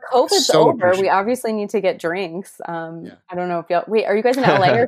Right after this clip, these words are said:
Speaker 1: San Fran or not?
Speaker 2: We're in San Francisco.
Speaker 1: Okay.
Speaker 2: He's in Oakland, actually,
Speaker 1: You're in
Speaker 2: to be
Speaker 1: Oakland,
Speaker 2: fair.
Speaker 1: okay.
Speaker 2: Yeah.
Speaker 3: I'm in
Speaker 2: Um, we
Speaker 3: Oakland,
Speaker 2: say,
Speaker 3: yeah.
Speaker 2: we say the podcast in San Francisco because my company occupies an old, um,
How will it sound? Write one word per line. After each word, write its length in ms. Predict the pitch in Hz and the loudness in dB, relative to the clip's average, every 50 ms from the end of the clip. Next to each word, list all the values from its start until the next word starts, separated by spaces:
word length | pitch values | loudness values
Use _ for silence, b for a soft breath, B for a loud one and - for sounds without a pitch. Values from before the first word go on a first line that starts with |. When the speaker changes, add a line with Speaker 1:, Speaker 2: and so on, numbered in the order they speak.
| - - | -2 -4
Speaker 1:
San 140 | 196 190 392 - | -8 -8 -6 -4
Fran 260 | - 185 185 170 165 | -4 -4 -2 -2 -2
or 260 | 165 165 165 165 165 - | -4 -4 -4 -6 -6 -8
not? 200 | 185 175 165 135 | -8 -6 -4 0
Speaker 2:
We're 100 | 147 170 | 0 0
in 60 | 175 | 0
San 160 | 170 185 175 - | 2 0 0 0
Francisco. 500 | - 123 - 127 117 - - 127 117 113 | -2 -6 -8 -8 -8 -8 -6 -6 -6 -6
Speaker 1:
Okay. 200 | - 160 147 147 _ _ - | -6 -8 -14 -16 _ _ -10
Speaker 2:
He's 220 | 117 147 196 185 | -4 -2 0 0
in 100 | 202 180 | 2 2
Oakland, 360 | 156 156 156 151 135 117 107 | 2 2 2 0 -4 -6 -6
actually, 420 | 104 95 95 - - 98 90 92 _ _ - - | -6 -10 -12 -14 -16 -18 -18 -20 _ _ -16 -12
Speaker 1:
You're 120 | 180 185 | -10 -8
in 60 | 175 165 | -8 -8
Speaker 2:
to 80 | - | -10
be 80 | 113 107 | -10 -12
Speaker 1:
Oakland, 80 | - | -12
Speaker 2:
fair. 220 | - 107 101 98 - | -12 -12 -12 -12 -16
Speaker 1:
okay. 100 | 151 156 b b b b b b - | -18 -20 b b b b b b -6
Speaker 2:
Yeah. 220 | 113 107 95 90 _ _ _ _ - | -6 -6 -6 -8 _ _ _ _ -4
Speaker 3:
I'm 100 | 104 107 | -2 -2
in 60 | 107 | 0
Speaker 2:
Um, 240 | 113 113 113 98 95 | 0 0 0 -2 -2
we 60 | 127 127 | -2 -2
Speaker 3:
Oakland, 20 | - | -2
Speaker 2:
say, 200 | - 147 131 92 | 0 -2 -2 -2
Speaker 3:
yeah. 140 | 87 87 85 | -6 -10 -8
Speaker 2:
we 80 | 127 127 | -6 -4
say 200 | - 156 151 143 | 0 0 2 2
the 80 | 139 131 | 0 0
podcast 480 | - 123 120 117 - 120 113 110 - | 0 -2 -2 0 -2 -4 -2 -2 -4
in 100 | 120 113 | -6 -4
San 140 | - 120 113 98 | -2 -4 -4 -4
Francisco 460 | 107 - - 113 - - 123 120 113 | -6 -8 -6 -4 -2 0 0 0 0
because 300 | 104 110 - 110 98 92 | -2 -2 -4 -4 -2 0
my 180 | 107 110 104 | 0 -2 -2
company 520 | 95 - 120 104 - 113 110 104 107 104 104 - | -2 -2 -4 -2 -2 -2 -2 -2 -2 -4 -4 -2
occupies 640 | 110 110 - - 113 - - 110 107 104 104 95 104 | -4 -4 -2 -4 -6 -2 -2 -2 -2 0 -2 -4 -4
an 100 | 107 107 | -4 -4
old, 300 | 104 104 98 101 101 98 | -4 -6 -6 -6 -6 -8
um, 480 | 95 - 101 98 95 92 92 90 87 | -6 -6 -4 -6 -6 -6 -8 -10 -12